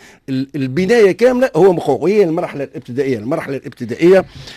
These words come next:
أنا سألت، وكنت أرجع حتى الفيسبوك متاعي، سألت، آه، جملة من الأسئلة، والسؤال، آه، نطرحه عليكم أنتم ونطرحه على السادة المعلمين والمهتمين بالشأن التربوي والسيدة الوزيرة.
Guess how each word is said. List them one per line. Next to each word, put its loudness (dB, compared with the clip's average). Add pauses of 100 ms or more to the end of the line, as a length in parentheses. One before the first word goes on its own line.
(120)
أنا 4
سألت، 0
وكنت -2
أرجع 0
حتى -2
الفيسبوك -2
متاعي، 2 (260)
سألت، -2
آه، 2
جملة 4
من 4
الأسئلة، 0
والسؤال، 2
آه، -2
نطرحه 2
عليكم 2
أنتم 0 (320)
ونطرحه 2
على 2
السادة 2 (100)
المعلمين 2 (320)
والمهتمين 2
بالشأن 0
التربوي 2
والسيدة 4
الوزيرة. 4